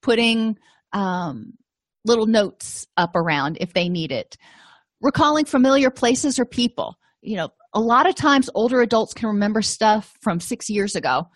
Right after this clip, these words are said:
but they may not be able to remember stuff from six days ago. So you might say, "Yeah, this is, this is your little cousin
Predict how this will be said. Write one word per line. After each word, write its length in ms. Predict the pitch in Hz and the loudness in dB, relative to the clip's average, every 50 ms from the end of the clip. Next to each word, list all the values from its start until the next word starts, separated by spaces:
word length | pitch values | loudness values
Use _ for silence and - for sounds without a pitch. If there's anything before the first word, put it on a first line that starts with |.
| _ _ _ - - _ | _ _ _ -20 -20 _
but 180 | 185 185 202 175 | -4 -4 -2 0
they 120 | 214 208 | 0 0
may 140 | 208 208 226 | 2 2 2
not 180 | 226 214 208 202 | 2 2 0 0
be 100 | 214 196 | 0 0
able 140 | 196 190 190 | 0 0 -2
to 80 | 190 | -2
remember 280 | 185 190 185 185 190 202 | -2 0 0 0 -2 -2
stuff 400 | 190 - - 202 185 190 196 - | -4 -2 0 2 2 2 0 -4
from 540 | - - 202 185 160 160 160 170 180 175 - _ _ _ _ _ _ - | -8 -4 -2 0 0 0 -2 -4 -6 -8 -12 _ _ _ _ _ _ -10
six 260 | - - 190 - 180 | -6 -4 -4 -4 0
days 280 | 170 170 160 170 165 - | 0 2 2 2 0 -4
ago. 180 | - - - - 180 _ _ _ _ - _ _ _ _ _ - | -6 -8 -10 -10 -12 _ _ _ _ -20 _ _ _ _ _ -4
So 420 | - 269 220 214 208 208 202 170 - | 2 2 4 4 4 4 2 0 -2
you 140 | 190 240 220 | 0 0 2
might 240 | 220 214 185 175 | 2 2 0 0
say, 400 | - 240 202 202 202 190 135 - _ _ _ _ _ _ _ _ - | 0 0 2 2 2 0 -2 -6 _ _ _ _ _ _ _ _ -6
"Yeah, 240 | 196 247 254 240 226 | -2 0 2 2 2
this 160 | 254 320 - | 2 2 2
is, 200 | 415 370 269 - - - | 2 2 2 0 -2 -2
this 180 | 247 277 - | -2 0 0
is 180 | 320 302 269 - | 0 -2 -2 0
your 120 | 254 247 | 0 0
little 240 | 240 214 262 247 247 | 2 2 0 0 0
cousin 600 | - - 254 233 240 240 233 226 226 220 220 214 | 0 0 0 2 2 2 2 2 2 0 -2 -4